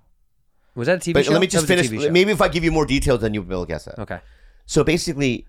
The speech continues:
Speaker 1: RoboCop.
Speaker 2: <laughs> No, dude, let me just give you the details, dude.
Speaker 1: Okay, go ahead. I'm not gonna cut you off.
Speaker 2: Right, so I, I, I get the audition. I look at the sides, right? And I read on it. I know
Speaker 1: Little Shop of Horrors.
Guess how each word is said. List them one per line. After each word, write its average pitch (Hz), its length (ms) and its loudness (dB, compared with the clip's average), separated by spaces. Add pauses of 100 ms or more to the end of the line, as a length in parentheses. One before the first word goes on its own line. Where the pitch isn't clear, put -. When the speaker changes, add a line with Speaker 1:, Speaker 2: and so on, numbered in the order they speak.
(120)
Speaker 1:
RoboCop. 113 520 -4
Speaker 2:
<laughs> - 460 -20 (400)
No, 151 400 0 (100)
dude, - 220 2 (100)
let 247 100 2
me 294 100 -4
just - 180 -6
give 311 120 -4
you 311 60 2
the - 80 4
details, 190 520 0
dude. 131 80 -2
Speaker 1:
Okay, 226 120 0
go 185 80 -2
ahead. 208 160 0
I'm 139 80 0
not 151 120 -4
gonna 156 120 -8
cut 110 140 -6
you 95 60 -10
off. 95 60 0
Speaker 2:
Right, 143 160 2
so 139 380 2 (100)
I, 135 220 0
I, 135 220 0 (180)
I 127 140 0
get 143 420 2
the 143 80 2
audition. 113 720 0
I 107 80 0
look 117 340 0
at 135 100 -4
the 113 60 -10
sides, 90 760 -6 (100)
right? 98 400 -6 (500)
And 123 140 0
I 123 40 4
read 135 420 2
on 110 180 -2
it. 101 140 -4
I 123 80 -2
know 139 80 4
Speaker 1:
Little 185 160 4
Shop 156 200 0
of 127 100 -8
Horrors. 95 360 -12